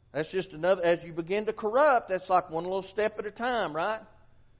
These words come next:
Uh, eventually you're a lot closer and, you know, just one more step. Well, over time you had to take all these steps in between, so now they find themselves doing this.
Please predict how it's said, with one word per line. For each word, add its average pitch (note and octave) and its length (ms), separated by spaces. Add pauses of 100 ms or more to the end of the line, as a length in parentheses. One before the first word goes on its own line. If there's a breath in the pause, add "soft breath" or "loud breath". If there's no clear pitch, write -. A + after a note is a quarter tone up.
(400)
Uh, C#3+ 260
eventually F#3 600
you're D#3+ 200
a D3+ 40
lot G3+ 280
closer A3 560 (260)
and, D3+ 460
you F3+ 80
know, F3 180
just F#3+ 260
one D#3+ 200
more A#3 160
step. C#4+ 500 (600 soft breath)
Well, D#3 120
over F#3 240
time B3+ 460
you G3 100
had F3 160
to - 0
take F#3 240
all F3 140
these F3 180
steps E3+ 320
in D#3 120
between, B3+ 400
so F#3+ 180
now F3+ 180
they G3 80
find F3 260
themselves D#3 380
doing D3 260
this. G#3+ 320